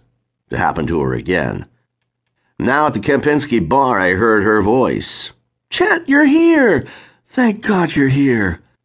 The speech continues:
I looked up and saw her in the back bar mirror. Marianne's beauty is not the explosive kind that socks you between the eyes.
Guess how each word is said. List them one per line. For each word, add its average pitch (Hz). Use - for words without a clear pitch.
I -
looked 139
up 147
and 101
saw 120
her 117
in 98
the 76
back 90
bar 92
mirror. 69
Marianne's 160
beauty 135
is 87
not 101
the 90
explosive 92
kind 55
that 65
socks -
you 76
between 73
the 69
eyes. 60